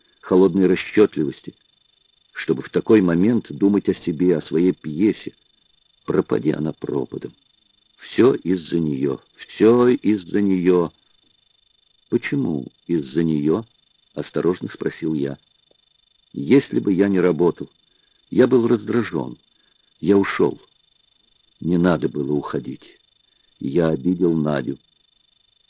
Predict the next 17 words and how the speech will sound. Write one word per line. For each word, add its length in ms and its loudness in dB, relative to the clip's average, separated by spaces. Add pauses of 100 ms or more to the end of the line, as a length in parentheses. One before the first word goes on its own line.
(580)
«Где 300 4
вы 100 4
провели 360 0
ночь, 460 -4
Виктор 340 -4
Иванович?» 380 -12 (720)
«Гулял». 420 0 (1080)
«С 140 -16
половины 480 0
двенадцатого 680 -4
до 120 -8
шести 340 -6
утра?» 420 -4 (540)
«Да». 240 -2 (1400)
«Когда 240 4
вернулись 480 4
домой, 380 2